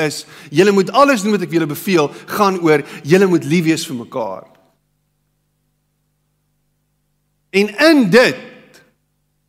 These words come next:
is julle besig om gehoorsaam te wees aan my. In 'n vriendskapsverhouding is daar, is daar baie keer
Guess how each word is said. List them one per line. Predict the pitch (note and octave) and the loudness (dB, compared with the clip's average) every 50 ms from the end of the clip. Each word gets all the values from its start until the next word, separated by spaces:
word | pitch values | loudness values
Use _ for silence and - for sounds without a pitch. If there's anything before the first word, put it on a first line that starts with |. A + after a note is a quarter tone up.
| _ - | _ -10
is | F#3+ C#3+ | -6 -2
julle | F3 G3 F3+ | 0 0 0
besig | D3+ C3 F#3 G3 A3+ A3 - - - | 0 0 2 2 2 2 0 -2 -6
om | G3 F3 D3+ | -6 -6 -6
gehoorsaam | - E3+ D#3+ D#3+ F3 F#3 E3 F3 - F3 D#3+ D3 | -6 -4 0 2 2 2 2 -2 -4 -6 -6 -6
te | - - | -8 -10
wees | B2+ B2 C3+ C3+ C3+ C3 C3+ - - | -6 -4 -2 -2 -2 -4 -8 -12 -14
aan | C#3+ B2+ B2 | -12 -12 -10
my. | A#2+ A#2 G2+ - - - _ _ _ _ _ _ _ _ _ _ _ _ _ _ _ _ _ _ _ _ _ _ _ _ _ _ _ _ _ _ _ _ _ _ _ _ _ _ _ _ _ _ _ _ _ _ _ _ _ _ _ _ _ _ _ - | -10 -10 -10 -12 -14 -20 _ _ _ _ _ _ _ _ _ _ _ _ _ _ _ _ _ _ _ _ _ _ _ _ _ _ _ _ _ _ _ _ _ _ _ _ _ _ _ _ _ _ _ _ _ _ _ _ _ _ _ _ _ _ _ -4
In | A#3+ | -4
'n | B3+ | -4
vriendskapsverhouding | - - D4 D4+ - - - C#4+ - - A#3 A#3 A3+ A3 A3+ A#3 A#3 | -2 -2 -2 -2 -2 0 0 0 0 -2 -2 2 2 2 2 2 0
is | G#3+ - | -2 0
daar, | A3 G#3+ G3+ F#3+ G3+ - - - - - | 2 2 2 2 -2 -6 -20 -20 -14 -10
is | - E3+ | -4 0
daar | F#3 G#3+ G#3 F3 | 2 2 2 4
baie | D#3 F#3 G3 A#3 B3 A#3 | 4 4 6 6 4 2
keer | A#3+ - A3+ A3+ G#3 G#3 G3+ G3+ G3+ | -2 -2 0 2 2 2 2 0 -4